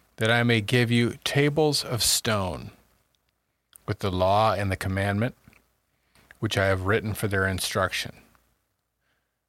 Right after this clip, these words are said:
So Moses rose with his assistant Joshua, and Moses went up into the mountain of God.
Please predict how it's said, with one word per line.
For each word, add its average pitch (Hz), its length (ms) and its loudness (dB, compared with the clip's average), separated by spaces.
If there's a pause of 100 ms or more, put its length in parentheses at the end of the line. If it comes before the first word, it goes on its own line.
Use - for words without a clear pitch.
(180)
So 113 180 2
Moses 123 560 2
rose 117 640 2
with 104 200 -2
his 104 180 -2
assistant - 500 -2
Joshua, 110 680 -2 (580)
and 101 160 0
Moses 135 480 2
went 131 240 0
up 104 320 0 (180)
into 127 260 0
the 104 120 2
mountain 101 340 -2
of 95 140 -6
God. 90 400 0